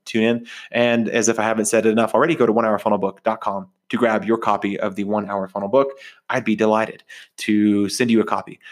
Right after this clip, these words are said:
I will even sign it. I will, people that buy the physical book that I ship out, I've got a few copies left here at the house, at the home office, uh, the worldwide international headquarters of the Cody Builds a Business show.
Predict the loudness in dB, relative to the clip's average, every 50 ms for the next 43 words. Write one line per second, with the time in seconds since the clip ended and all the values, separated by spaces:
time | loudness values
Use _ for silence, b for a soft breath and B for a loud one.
0 | B B B -2 0 2 4 4 4 4 4 2 0 0 0 0 -2 -2 -2 -2
1 | -4 -4 -6 -12 -16 -16 -8 -4 -2 0 2 2 2 2 2 0 0 0 2 2
2 | 2 2 2 2 0 0 0 -2 0 0 2 0 2 2 0 0 0 0 0 0
3 | 0 -2 -2 -2 -2 0 0 2 2 2 0 -2 -2 -2 -2 -2 -2 -4 -4 -2
4 | -2 -2 -2 -2 -4 -2 0 -2 -2 0 -2 -4 -4 -2 -2 -2 -2 -2 -2 -4
5 | -10 B B B B B B -12 -6 -2 0 2 2 2 2 0 0 -4 -4 -6
6 | -10 -10 -8 -6 -4 -4 -4 -2 -2 -2 0 2 2 2 2 2 0 -2 -2 -2
7 | -6 -6 -4 -2 -2 -2 -4 -4 -6 -8 -6 -6 -8 -8 -6 -4 -4 -2 -2 -4
8 | -6 -8 -12 -12 -10 -6 -4 -4 -2 0 0 0 2 2 2 2 2 0 -2 0
9 | 2 2 2 0